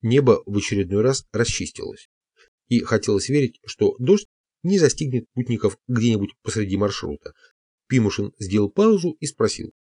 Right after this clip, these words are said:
"Михаил, а что вы слышали о волосатых слонах?" "Много всякого слышал", признался Шарыгин. "Одни говорят,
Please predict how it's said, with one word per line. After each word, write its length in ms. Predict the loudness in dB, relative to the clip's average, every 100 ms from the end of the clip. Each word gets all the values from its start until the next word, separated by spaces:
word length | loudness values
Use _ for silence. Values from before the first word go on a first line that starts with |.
| _ _ _ _ _ _
"Михаил, 480 | -2 2 2 0 -4 _
а 180 | -2 -2 -4
что 240 | -4 0
вы 100 | 2
слышали 480 | 2 -2 -2 -2 -2 -2
о 100 | 0
волосатых 480 | 2 2 0 -4
слонах?" 380 | -2 -2 -2 -6 _ _ _ _ _ _ _ _ _ _ _ _
"Много 400 | -2 2 4 2
всякого 340 | 0 -2 -2 -4
слышал", 420 | -2 -4 -6 -10 _ _ _ -2
признался 460 | 0 2 0 -2
Шарыгин. 500 | -2 0 0 -2 -8 -12 _ -20 _ _ _ _ _
"Одни 260 | 2 4 4
говорят, 400 | 8 8 6